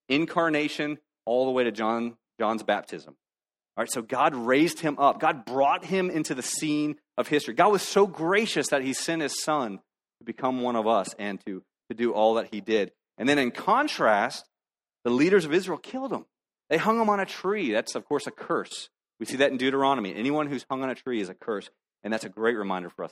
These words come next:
today. Jesus became a curse for us. Awesome. That's the good news. He hung. He was a curse for us so that we could live, so that we could be with God forever. And then,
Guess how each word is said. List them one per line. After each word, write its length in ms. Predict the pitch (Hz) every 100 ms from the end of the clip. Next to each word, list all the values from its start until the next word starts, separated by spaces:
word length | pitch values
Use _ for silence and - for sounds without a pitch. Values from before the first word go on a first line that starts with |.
| -
today. 140 | 80 78
Jesus 320 | 107 117 120
became 560 | 113 98 - 104 104 101
a 80 | 76
curse 360 | - - 90 - _ _
for 120 | 87 -
us. 80 | - _ _ _ _ _ _ _ _ -
Awesome. 340 | 92 _ 135 _ _ _ _ _
That's 160 | 151 -
the 80 | 170
good 180 | 190 190
news. 320 | 208 226 - -
He 180 | 190 208
hung. 420 | 185 196 190 131
He 140 | 175
was 160 | 208 160
a 60 | - -
curse 260 | 202 190 - _ _
for 200 | 180 180
us 480 | 156 214 - - - - _ _ -
so 60 |
that 180 | 160 139
we 180 | 151 208
could 220 | - 185
live, 380 | 120 104 92 -
so 60 | 127
that 100 | 123
we 220 | 131 175
could 200 | 156 127
be 360 | 139 131 107 - _ -
with 180 | 120 -
God 340 | 110 110 101
forever. 360 | - 101 101 90
And 100 | 117
then, 240 | 151